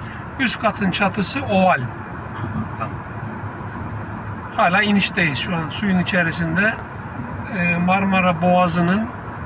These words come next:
Speaker 1: Boğaz içinin, İstanbul Boğazı'nın derinliklerine doğru dalıyoruz. Bu tünel, e, tüplü batırma yöntemiyle parça parça dışarıda üretilip, e, denizin dibi oyularak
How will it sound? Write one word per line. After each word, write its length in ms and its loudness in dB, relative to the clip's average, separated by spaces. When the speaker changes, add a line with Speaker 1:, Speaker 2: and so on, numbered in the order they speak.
Speaker 1:
Boğaz 300 6
içinin, 520 2
İstanbul 580 2
Boğazı'nın 680 2
derinliklerine 800 4
doğru 380 2
dalıyoruz. 580 4
Bu 140 4
tünel, 320 4
e, 220 4
tüplü 360 0
batırma 400 2
yöntemiyle 680 2
parça 360 2
parça 340 2
dışarıda 380 2
üretilip, 480 2
e, 80 0
denizin 580 4
dibi 240 4
oyularak 720 4